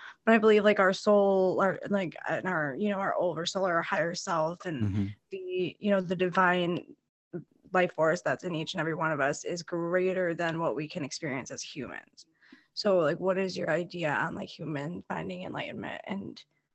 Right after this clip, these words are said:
Speaker 2: Well, I, I certainly agree that, that just being a human, you've limited yourself.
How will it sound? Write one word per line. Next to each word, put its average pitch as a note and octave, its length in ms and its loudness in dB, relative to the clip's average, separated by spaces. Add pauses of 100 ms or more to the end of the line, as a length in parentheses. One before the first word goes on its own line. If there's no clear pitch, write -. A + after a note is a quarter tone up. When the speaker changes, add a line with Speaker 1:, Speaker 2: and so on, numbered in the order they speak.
(560)
Speaker 2:
Well, A2 160 6
I, G#2 220 6
I A2+ 80 8
certainly B2+ 480 6
agree G#2 320 4
that, F2 320 0 (100)
that E2 260 -4 (280)
just A2 180 2 (120)
being G#2+ 540 8 (180)
a F#2 140 2
human, F2+ 540 4
you've F#2+ 160 0
limited G#2 460 8 (220)
yourself. F2 720 -4